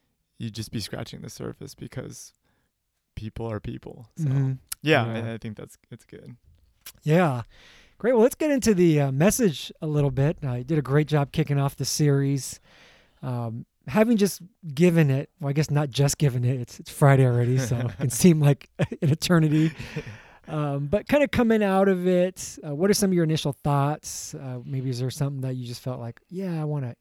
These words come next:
Speaker 2: emphasize that one more time," or maybe something you didn't get to cover that you wanna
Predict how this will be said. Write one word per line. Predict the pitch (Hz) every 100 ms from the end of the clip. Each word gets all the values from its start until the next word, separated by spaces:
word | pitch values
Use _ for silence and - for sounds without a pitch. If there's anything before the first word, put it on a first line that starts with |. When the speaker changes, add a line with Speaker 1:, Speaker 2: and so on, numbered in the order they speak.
| _ 175
Speaker 2:
emphasize | 151 151 151 139
that | 131 131
one | 127
more | 120
time," | - 196 185 185 175
or | 135
maybe | 135
something | 127 135 123
you | 147
didn't | 147
get | -
to |
cover | 135 156 135 139
that | 135
you | 139
wanna | 131 131 127